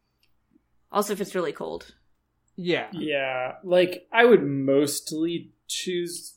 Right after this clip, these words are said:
Speaker 3: ramen over a burger. Not every time, but, like, right now, at this very moment, I desperately wish it was, like,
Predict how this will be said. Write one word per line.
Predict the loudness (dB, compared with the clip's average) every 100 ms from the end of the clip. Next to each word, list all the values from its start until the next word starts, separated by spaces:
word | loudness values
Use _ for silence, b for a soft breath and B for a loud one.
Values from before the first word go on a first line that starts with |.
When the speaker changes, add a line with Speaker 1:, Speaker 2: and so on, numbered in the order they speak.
| -2
Speaker 3:
ramen | 0 0 -2
over | -2 -2 -6
a |
burger. | -4 -2 -2 -2 -4 -6 _
Not | 0 0 0
every | -2 0 -2
time, | -2 -6 -6 -8 -10 -16 _ -4
but, | -4 -2
like, | -4 -4 -8 -16 _ _ _ _ _ _ _ _ _ _ -8
right | 0 2 2
now, | -2 -2 0 0
at | -2
this | -4 -6
very | -4 -4 -4
moment, | -10 -8 -8 -6
I | -8 -8 -10
desperately | -2 -2 -2 -8 -12 -10
wish | -8 -8 -8 -10
it | -12
was, | -10 -10
like, | -10 -12